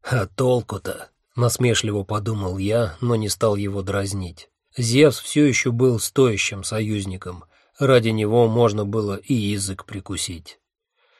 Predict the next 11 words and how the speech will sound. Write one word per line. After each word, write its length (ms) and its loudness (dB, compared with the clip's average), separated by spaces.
«Ладно, 580 -2
как 200 0
хочешь. 540 -10
Но 140 2
если 320 4
передумаешь, 720 4
я 180 -2
всегда 380 0
к 60 -10
твоим 420 -4
услугам». 600 -10